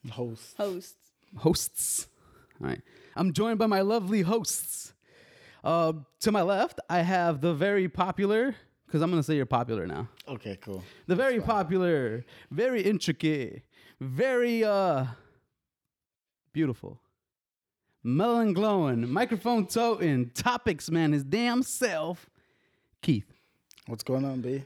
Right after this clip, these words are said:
Speaker 3: What's going
Speaker 1: Claudio.
Speaker 3: on, Keith?
Speaker 2: What's going on?
Speaker 3: And then all the way, all the way to the other side of this lovely, lovely couch, we have the very popular, very Instagrammable, social media accountant.
Speaker 1: Expert.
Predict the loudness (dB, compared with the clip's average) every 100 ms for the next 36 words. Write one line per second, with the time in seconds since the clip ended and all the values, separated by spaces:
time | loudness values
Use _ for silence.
0 | -10 -10 0 4 6 6 6 4 4 4
1 | 2 -6 -20 -14 -12 -10 -12 -12 _ _
2 | -20 -20 _ _ _ -12 -4 0 2 2
3 | 2 2 2 2 2 2 2 4 4 4
4 | 2 2 2 2 2 0 0 0 2 0
5 | 0 0 0 0 0 0 0 0 -2 0
6 | 0 0 -2 -4 -4 -4 -2 0 0 0
7 | 0 2 2 2 0 0 0 0 0 0
8 | -2 -6 -10 _ _ _ _ _ _ _
9 | _ _ _ -6 -2 0 2 0 0 0
10 | 0 0 2 2 2 0 -2 -6 -10 -16
11 | _ _ _ _ -10 -2 0 0 0 2
12 | 2 2 2 2 2 0 -4 _ -18 -14
13 | -2 0 2 0 0 0 -2 -8 -8 -8